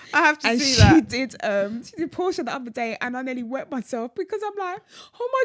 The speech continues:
Speaker 2: God, it
Speaker 1: Is she
Speaker 2: sounds
Speaker 1: on
Speaker 2: just like
Speaker 1: YouTube
Speaker 2: her."
Speaker 1: or
Speaker 2: She's
Speaker 1: Insta?
Speaker 2: on YouTube.
Speaker 1: Right, okay, I'm gonna
Speaker 2: She's
Speaker 1: check her
Speaker 2: hilarious.
Speaker 1: out.
Speaker 2: She's probably on, on Insta, but I follow her on YouTube. And
Speaker 1: Right,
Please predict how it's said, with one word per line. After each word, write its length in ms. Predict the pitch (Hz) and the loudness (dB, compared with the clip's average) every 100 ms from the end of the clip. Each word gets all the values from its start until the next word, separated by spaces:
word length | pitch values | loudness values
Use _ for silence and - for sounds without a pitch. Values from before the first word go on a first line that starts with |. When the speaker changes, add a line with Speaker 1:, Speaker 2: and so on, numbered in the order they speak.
| 508 | 0
Speaker 2:
God, 280 | 523 539 196 | -2 -2 -2
it 60 | 269 | 0
Speaker 1:
Is 100 | 415 | 4
she 160 | 427 | 4
Speaker 2:
sounds 160 | 294 277 | 4 2
Speaker 1:
on 40 | |
Speaker 2:
just 280 | 294 339 330 | 4 4 4
like 100 | 294 | 2
Speaker 1:
YouTube 40 | 214 | 2
Speaker 2:
her." 40 | |
Speaker 1:
or 240 | 190 214 | -2 -2
Speaker 2:
She's 140 | 220 294 | 0 2
Speaker 1:
Insta? 120 | 262 | 2
Speaker 2:
on 120 | 254 | 2
YouTube. 600 | 233 233 - 208 160 156 | -2 -4 -4 -4 -4 -2
Speaker 1:
Right, 280 | 190 180 170 | 0 2 0
okay, 120 | - | -4
I'm 100 | 160 | -6
gonna 120 | 160 165 | -6 -4
Speaker 2:
She's 100 | 233 | -4
Speaker 1:
check 100 | - | -2
her 60 | |
Speaker 2:
hilarious. 240 | 202 190 - | -2 0 -2
Speaker 1:
out. 40 | |
Speaker 2:
She's 80 | 220 | -2
probably 220 | 330 302 | -2 -2
on, 160 | 254 220 | -4 -4
on 220 | - 180 - | -6 -8 -8
Insta, 320 | 175 160 - | -10 -10 -10
but 100 | - | -8
I 200 | 151 165 | -6 -6
follow 240 | 165 165 156 | -8 -10 -8
her 60 | |
on 100 | 151 | -10
YouTube. 360 | 147 147 - 143 | -10 -12 -12 -12
And 80 | 151 | -6
Speaker 1:
Right, 200 | 160 131 | -4 -2